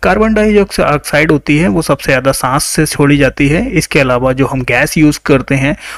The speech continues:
उससे भी, heater से, और घर में कोई चीज़ हम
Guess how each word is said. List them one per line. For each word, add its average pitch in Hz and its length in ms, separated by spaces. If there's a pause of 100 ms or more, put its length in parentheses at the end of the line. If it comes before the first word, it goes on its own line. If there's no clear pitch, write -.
(140)
उससे 156 340
भी, 156 320
heater 143 440
से, 143 380 (400)
और 147 200
घर 139 200
में 139 220
कोई 143 240
चीज़ 139 240
हम 135 200